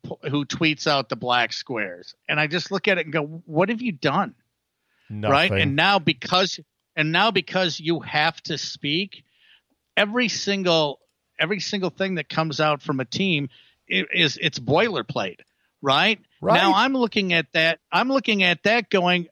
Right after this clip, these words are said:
Speaker 1: "Well, how sincere are you?"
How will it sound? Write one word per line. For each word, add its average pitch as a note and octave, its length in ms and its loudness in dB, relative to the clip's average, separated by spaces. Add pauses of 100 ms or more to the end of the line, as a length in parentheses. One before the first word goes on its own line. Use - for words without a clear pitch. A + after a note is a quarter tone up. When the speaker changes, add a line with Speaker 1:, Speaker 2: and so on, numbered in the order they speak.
(140)
Speaker 1:
"Well, F#3+ 440 2 (480)
how G3+ 240 2
sincere G3 760 0
are G3+ 300 2
you?" G2+ 240 -6